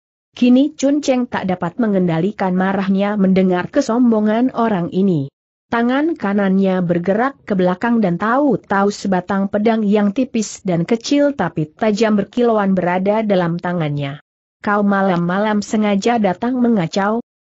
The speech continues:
Tak perlu bertemu dengan ayah, kalau ingin mengetahui kelihayan kami, cabutlah senjatamu." Diam-diam Xiao Ma merasa kagum melihat sikap gagah darah itu.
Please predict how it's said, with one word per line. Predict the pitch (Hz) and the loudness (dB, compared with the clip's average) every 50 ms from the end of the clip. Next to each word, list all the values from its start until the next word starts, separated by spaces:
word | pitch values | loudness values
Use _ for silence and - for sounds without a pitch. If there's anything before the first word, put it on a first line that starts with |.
| _ - | _ -6
Tak | 233 - - - 190 | -6 -6 -6 -8 -6
perlu | 190 180 180 208 262 254 | -2 0 0 0 2 0
bertemu | 214 208 208 - 226 226 226 233 240 247 | 0 -2 -2 -2 0 0 2 2 2 2
dengan | 226 208 202 196 196 190 185 - - | 0 0 0 0 0 0 -2 -4 -4
ayah, | 208 220 208 208 208 208 - - _ _ _ _ - | -2 -2 -2 -2 -2 -6 -8 -12 _ _ _ _ -6
kalau | - 175 165 156 - | -4 -2 -2 -2 -2
ingin | - 202 196 196 196 208 226 247 | 0 0 2 2 2 2 2 2
mengetahui | 254 262 254 254 247 - 226 214 214 214 226 240 277 277 | 2 2 0 0 0 -2 -2 0 0 2 2 2 0 0
kelihayan | - 214 196 208 214 196 202 220 233 254 254 262 | -2 -2 0 0 0 0 0 0 2 0 0 0
kami, | 190 196 202 208 208 214 214 214 220 - _ _ _ _ _ - | -2 -2 0 0 2 2 0 0 -2 -6 _ _ _ _ _ -6
cabutlah | - 180 170 170 170 165 - 226 208 202 - | -4 -4 -2 -2 -4 -2 -2 -4 -4 -4 -4
senjatamu." | - 196 190 175 180 156 147 - - 170 185 196 180 165 151 139 - - _ _ _ _ _ _ - | -2 0 0 0 0 -2 -2 -4 -2 0 2 2 2 2 -2 -4 -8 -14 _ _ _ _ _ _ -2
Diam-diam | 180 196 196 190 185 190 214 214 202 175 165 156 156 | 2 2 4 4 2 2 0 0 0 0 0 0 -2
Xiao | 156 - - 170 202 214 233 254 | -2 -2 -2 0 0 0 0 0
Ma | 269 226 202 | 0 0 0
merasa | 190 180 175 175 165 - 160 156 | 0 -2 -2 -4 -4 -4 -6 -4
kagum | - 185 185 190 185 202 196 196 | -2 -2 -2 0 0 0 2 2
melihat | 185 180 180 185 202 226 247 277 - - | 2 2 2 2 2 0 0 -2 -4 -8
sikap | - - 226 - - 156 156 - | -6 -6 -6 -4 -4 -6 -6 -4
gagah | 190 202 214 226 220 226 220 214 | -2 0 0 2 2 2 2 2
darah | 208 214 214 220 208 208 - | 2 2 2 2 0 -2 -2
itu. | 233 233 233 - 175 151 139 139 | -2 -4 -2 -2 -4 -4 -6 -8